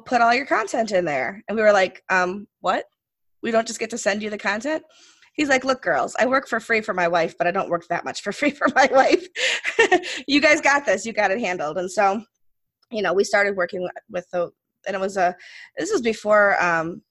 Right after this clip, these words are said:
smartphones. So, like, we built a website that if it was still up and live, nobody could use it on their phone. It wasn't mobile responsive, none of that, right? But we're talking quite a few years ago. So I got comfortable working with WordPress, and I was excited to start building some sites for myself and to kind of explore.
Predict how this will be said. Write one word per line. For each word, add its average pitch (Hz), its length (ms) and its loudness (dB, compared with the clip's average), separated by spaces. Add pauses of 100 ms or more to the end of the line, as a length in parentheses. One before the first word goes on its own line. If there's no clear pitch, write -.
(100)
smartphones. 226 680 0
So, 196 220 2
like, 190 200 0
we 254 100 -2
built 269 260 -4
a 220 60 -8
website 214 380 0
that 185 140 -2
if 185 120 -4
it - 80 -8
was 254 140 0
still 220 180 -2
up 214 200 0
and 196 180 0
live, 202 400 -4
nobody 233 340 -2
could 208 180 -12
use 202 200 -6
it 185 80 -2
on 147 160 -2
their 147 160 -6
phone. 220 240 2
It - 80 -6
wasn't 185 240 -6
mobile 160 180 -6
responsive, - 480 -6
none 269 160 -2
of 190 60 0
that, 123 260 -2
right? 196 220 0 (300)
But - 80 -10
we're 339 60 -4
talking 254 240 -4
quite 202 180 -2
a - 20 -8
few 185 140 -14
years 226 200 -14
ago. 165 200 -6 (880)
So - 160 2
I 330 60 6
got 392 140 0
comfortable 339 460 2
working 220 240 0
with 214 140 0
WordPress, 220 640 -2 (800)
and 208 140 0
I 202 80 2
was 214 160 0
excited 285 380 -2
to 269 80 -6
start 220 260 0
building 226 240 -2
some 208 180 -10
sites 202 360 -4
for 196 160 -10
myself 247 560 0
and 220 100 -6
to 214 80 -8
kind 208 240 -4
of 190 160 0
explore. 247 640 2